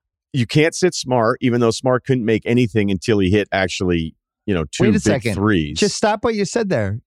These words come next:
Speaker 2: You can't sit Smart. Why? Derek White's better than Smart this season.
Speaker 1: I just don't think you're
Speaker 2: Smart
Speaker 1: gonna do
Speaker 2: to
Speaker 1: that
Speaker 2: me
Speaker 1: to
Speaker 2: looks
Speaker 1: a team. I think there's, like, team chemistry, emotional stuff. I think it's, I think that would be a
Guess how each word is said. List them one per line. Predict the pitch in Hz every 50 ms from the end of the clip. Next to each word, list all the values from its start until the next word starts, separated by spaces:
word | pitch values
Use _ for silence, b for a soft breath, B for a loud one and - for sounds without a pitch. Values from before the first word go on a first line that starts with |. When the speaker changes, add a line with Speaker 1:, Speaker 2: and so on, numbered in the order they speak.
| _ -
Speaker 2:
You | 139 147
can't | - - 190 190 185 -
sit | - - 185 156 -
Smart. | - - 196 185 190 160 95 120
Why? | 123 160 208 233 202 117 80 104 110 _ _ _ _ _ _ -
Derek | 170 190 233 233 -
White's | 262 254 196 -
better | - - 160 165 202 226 208
than | 180 175 156
Smart | - - - 170 165 156 123
this | - 120 -
season. | - 107 98 90 80 73 - 113 _ _ _ _ _ _ _ _ _ -
Speaker 1:
I | 113
just | 127 139 -
don't | 185 165
think | 139 165 139
you're | 156 151
Speaker 2:
Smart | 151 139
Speaker 1:
gonna | 131
do | 113 127
Speaker 2:
to | 131 127
Speaker 1:
that | -
Speaker 2:
me | -
Speaker 1:
to | 175
Speaker 2:
looks | 160 160 156 127 -
Speaker 1:
a | 131
team. | 123 101 78 67 _ _ _ _ _ _ _ _ _ _ _ _ _ _ _ _ _ _ _ _ _ _ _ _ _ _ _ _ _ _ _ _ _ _ -
I | - - 120
think | 123 165 -
there's, | - 170 160 -
like, | 165 160 147 123 -
team | - - - 185 185 175 170 175 170 147
chemistry, | - - - 156 165 160 160 - - - 147 151 151 147 139
emotional | 117 104 110 120 135 147 - - 135 147 127
stuff. | - - 151 - -
I | 120
think | 104 - - 151 -
it's, | - - - - _ B B B B B
I | 123 131
think | 123 170 160 -
that | 175 165
would | - 147 135 98
be | 139 131 131 131
a | 117 110 104 92